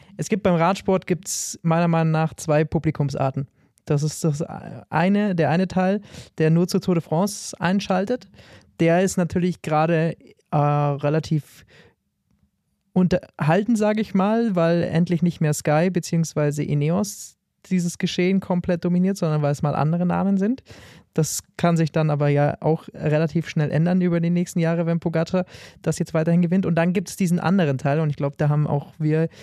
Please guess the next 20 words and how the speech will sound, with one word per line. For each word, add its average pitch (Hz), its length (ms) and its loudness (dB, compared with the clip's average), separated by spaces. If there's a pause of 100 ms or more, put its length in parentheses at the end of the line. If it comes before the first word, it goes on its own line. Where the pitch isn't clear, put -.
(120)
zumindest 156 320 0
zu 156 60 0
diesem 165 200 2
frühen 165 260 0
Zeitpunkt 160 380 0
der 151 120 0
Saison 151 320 0 (340)
viele 165 320 2
Hörer 165 500 2
und 156 200 0
Hörerinnen, 160 580 2 (380)
die, 165 280 0
äh, 156 220 0
gerade 151 380 0
genau 147 200 0
diesen 170 260 0
Teil 143 340 0
des, - 480 -4
äh, - 180 -8 (160)
Radsportfans 147 960 -2